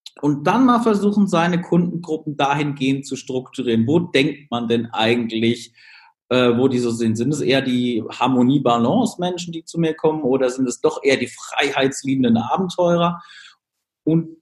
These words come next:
dann, das ist mein, mein eigenes Bild, und dann mal rauszugehen, mit ein paar Kunden zu sprechen. Also wirklich mit, mit einem Interview-Leitfaden, damit es, damit die Ergebnisse reproduzierbar sind.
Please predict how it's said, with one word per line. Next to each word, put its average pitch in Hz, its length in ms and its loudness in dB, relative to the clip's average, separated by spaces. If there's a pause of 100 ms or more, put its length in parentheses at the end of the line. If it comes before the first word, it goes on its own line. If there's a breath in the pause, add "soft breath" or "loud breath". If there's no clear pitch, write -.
dann, 156 420 2
das 143 180 -4
ist 220 120 -6
mein, 185 400 0
mein 156 200 -6
eigenes 190 460 -2
Bild, 190 260 0
und 156 160 -6
dann 190 160 2
mal 180 100 4
rauszugehen, 165 720 0
mit 151 180 -6
ein 143 60 -10
paar 180 380 0
Kunden 185 460 0
zu - 180 -10
sprechen. 131 840 -4
Also 135 220 2
wirklich 202 240 0
mit, 208 160 2 (180)
mit 170 120 0
einem - 100 -6
Interview-Leitfaden, 113 1040 0
damit 131 240 0
es, - 160 -6
damit 139 240 2
die - 100 -4
Ergebnisse 147 560 0
reproduzierbar 139 920 -2
sind. 131 280 0